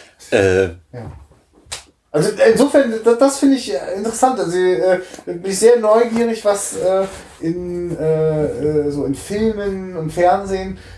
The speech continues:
Speaker 2: in, in dieser Hinsicht noch so entstanden ist, ne?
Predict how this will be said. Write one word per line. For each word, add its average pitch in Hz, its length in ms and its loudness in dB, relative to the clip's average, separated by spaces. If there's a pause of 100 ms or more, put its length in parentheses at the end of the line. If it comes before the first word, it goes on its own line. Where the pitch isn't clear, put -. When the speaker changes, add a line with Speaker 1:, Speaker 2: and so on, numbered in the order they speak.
(120)
Speaker 2:
in, 156 160 -4
in 143 120 -6
dieser 190 220 0
Hinsicht 190 380 -4
noch 190 180 -2
so 180 240 -2
entstanden 190 720 0
ist, - 280 -10
ne? - 120 -6